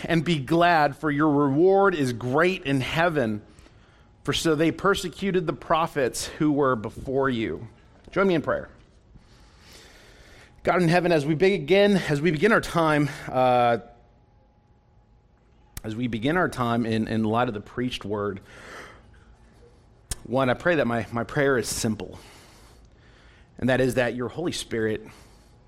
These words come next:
would impact and affect our hearts, the hearts of my brothers, my sisters,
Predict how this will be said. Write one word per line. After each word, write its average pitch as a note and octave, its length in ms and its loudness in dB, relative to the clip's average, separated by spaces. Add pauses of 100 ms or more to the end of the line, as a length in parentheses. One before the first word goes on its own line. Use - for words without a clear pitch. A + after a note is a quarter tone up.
(840)
would A2 500 -2 (1160)
impact C#3+ 800 -2
and A2+ 100 -4
affect - 640 -2 (1200)
our A#2+ 160 0
hearts, - 720 -8 (760)
the B2 80 0
hearts B2+ 220 0
of A#2 80 -6
my A2+ 80 -4
brothers, C3 560 -2 (260)
my G#2+ 80 -8
sisters, A#2+ 680 -4